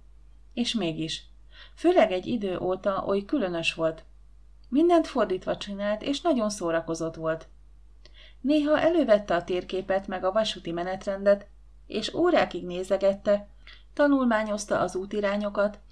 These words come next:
az összeköttetéseket Berlin, London, Párizs között. Mintha csak egy nagy útra készülődött volna,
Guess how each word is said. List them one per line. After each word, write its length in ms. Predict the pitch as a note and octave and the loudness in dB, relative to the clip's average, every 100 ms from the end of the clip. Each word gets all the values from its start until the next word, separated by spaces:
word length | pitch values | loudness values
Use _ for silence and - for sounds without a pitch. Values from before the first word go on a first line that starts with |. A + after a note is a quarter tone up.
| - - | -20 -14
az 200 | - G3+ | -4 -2
összeköttetéseket 1400 | G3 A3+ - A#3+ A#3 A#3 A3+ A3+ G#3+ A3+ G#3+ G#3 G#3 F#3+ | -2 -6 -4 -4 -4 -6 -6 -4 -4 -6 -2 -2 -4 -10
Berlin, 720 | - G3 F#3+ G3+ G3+ G3+ G3+ - - - - | 0 2 2 0 -2 -4 -6 -14 -20 -20 -18
London, 600 | F#3+ F#3 G3 G3 G3 G3+ | -6 -2 -2 0 0 0
Párizs 400 | G3+ F3 E3+ E3 | 2 2 2 -2
között. 460 | - E3+ E3+ E3 - - - - - - - - | -6 -6 -6 -8 -14 -20 -20 -20 -20 -20 -20 -16
Mintha 360 | - B3 C#4 C4+ | -2 0 0 0
csak 220 | C#4 C4+ | -2 -2
egy 120 | C4 | 0
nagy 260 | C#4+ F4+ C#4 | 0 0 -2
útra 340 | A3 G#3 G3+ | -6 -4 -4
készülődött 680 | G3+ G3 G3 F3 F3 E3+ E3+ | -2 -4 -4 -4 -2 -4 -6
volna, 500 | F3+ F3 G3+ A3+ | -4 -2 0 -2